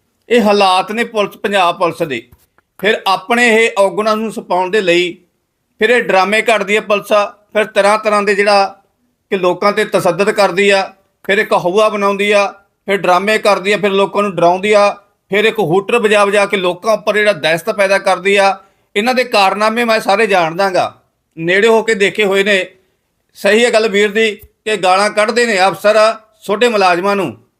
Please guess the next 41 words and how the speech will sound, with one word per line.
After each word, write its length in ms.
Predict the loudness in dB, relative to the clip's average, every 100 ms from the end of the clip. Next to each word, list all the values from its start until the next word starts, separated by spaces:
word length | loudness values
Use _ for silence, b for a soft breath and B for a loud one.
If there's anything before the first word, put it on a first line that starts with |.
| _ _ _ _ _ _ _ -2 -2
ਅੱਜ 100 | 2
ਬਹੁਤੇ 320 | 0 2 0
ਮੁਲਾਜ਼ਮ 460 | 2 2 2 0
ਨੇ 100 | -6
ਜਿਹੜੇ 540 | -4 0 0 0 -4 _ _ _ _ _ _ _ _ _ _ _ _ _ _ _ _ -2
ਉਹ 200 | -2 0
ਕਹਿੰਦੇ 220 | 0 0
ਆ 60 | 0
ਕਿ 180 | 0
ਅਸੀਂ 120 | -2 0
ਤਾਂ 120 | -2
ਪੰਗਾ 360 | 0 0 2
ਲੈ 160 | 2 2
ਲਿਆ 180 | 2 0
ਪੁਲਿਸ 280 | 0 -4 -2
ਦੇ 100 | -4
ਵਿੱਚ 140 | -4
ਭਰਤੀ 400 | -2 -4 -2 -2
ਹੋ 120 | -2
ਕੇ, 420 | 0 0 0 -4 -14 _ _ _ _ _ _ _ _ _ _
ਕਿ 100 | -2
ਸਾਨੂੰ 280 | 0 0 0
ਤਾਂ 100 | 0
ਹੁਣ 140 | 0
ਲੋਕ 260 | 0 0 2
ਇਹ 180 | 0 2
ਕਹਿਣ 220 | 0 2
ਲੱਗ 160 | 0 0
ਪਏ 200 | 0 0 0 -10 _ _ _
ਕਿ 80 | -8
ਪੁਲਿਸ 340 | -2 -2 0
ਵਾਲਿਆਂ 200 | 0 2
ਨੂੰ 80 | 0
ਹੁਣ 100 | -2
ਤਾਂ 120 | 0
ਯਾਰ 160 | 0 0
ਕੋਈ 180 | -2 -2
ਸਾਖ 300 | 2 2 0
ਵੀ 100 | -4
ਨਹੀਂ 120 | -2
ਕਰਦਾ। 400 | -2 -2 -6